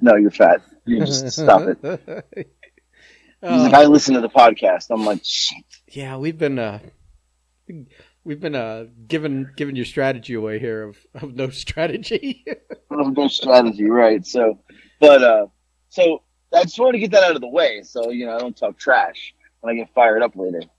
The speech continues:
Speaker 2: I mean,
Speaker 1: Uh,
Speaker 2: yeah.
Speaker 1: Don't, yeah, you're setting me up. I know you are.
Speaker 2: <laughs> I mean, whatever.
Speaker 1: Well
Speaker 2: I, I, uh, how did you get, wait, I, was it just the shit talk that Madison said to you? Is this the kids dragging the kids into a thing?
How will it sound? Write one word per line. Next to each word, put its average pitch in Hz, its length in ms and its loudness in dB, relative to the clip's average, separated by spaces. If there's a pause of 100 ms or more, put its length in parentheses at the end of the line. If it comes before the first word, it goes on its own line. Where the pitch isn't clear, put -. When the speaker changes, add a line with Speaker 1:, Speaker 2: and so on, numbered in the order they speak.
(140)
Speaker 2:
I 196 120 -8
mean, 156 440 -4
Speaker 1:
Uh, 117 420 4
Speaker 2:
yeah. 113 280 -10 (1500)
Speaker 1:
Don't, 247 240 -4
yeah, 127 220 4 (100)
you're 165 280 0
setting - 280 -2
me 294 120 2
up. 202 200 2
I - 220 -4
know 277 100 0
you 185 260 0
are. - 140 -8 (320)
Speaker 2:
<laughs> - 1300 -20
I 208 100 -8
mean, 233 160 -6
whatever. 151 360 -4
Speaker 1:
Well 170 400 0 (320)
Speaker 2:
I, 214 140 -6 (140)
I, 208 60 -14
uh, 208 120 -16 (420)
how 226 180 -2
did 269 160 -4
you 220 140 -6
get, - 240 -14
wait, 190 360 -2 (720)
I, 196 240 -2
was 180 260 0
it 185 120 -4
just 208 200 -6
the 202 100 -4
shit - 280 -4
talk 185 300 0
that 160 160 -2
Madison 156 540 -6
said 220 260 -6
to 247 100 -8
you? 269 480 -8
Is 131 160 -6
this 170 220 -6
the 175 120 -8
kids 175 460 -8
dragging 170 400 -4
the 151 60 -6
kids 170 280 -12
into 247 180 -8
a 302 60 -12
thing? 339 300 -12